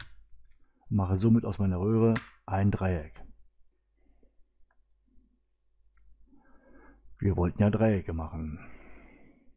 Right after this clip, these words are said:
Des Weiteren in Koordinaten, äh, P Z auf null Komma sieben. Sieben. Es rutscht alles ein Stückchen hoch und im Winkel,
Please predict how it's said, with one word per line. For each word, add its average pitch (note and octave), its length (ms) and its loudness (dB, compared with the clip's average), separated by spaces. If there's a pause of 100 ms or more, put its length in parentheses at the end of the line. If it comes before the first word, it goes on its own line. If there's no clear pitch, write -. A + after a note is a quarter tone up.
(300)
Des - 140 -10
Weiteren G#2+ 500 4
in A2+ 140 0
Koordinaten, G#2 840 4 (1080)
äh, G2 760 6
P G2 320 4
Z - 600 -2
auf A2 480 0
null G#2 400 4 (220)
Komma F2+ 260 2
sieben. E3 400 2 (3000)
Sieben. D3 440 -2 (3000)
Es - 160 -14
rutscht - 180 -10
alles F#2 220 -6
ein F2+ 80 0
Stückchen - 340 -6
hoch D#3+ 420 0
und G#2 200 -2
im F#2+ 160 0
Winkel, B2+ 720 2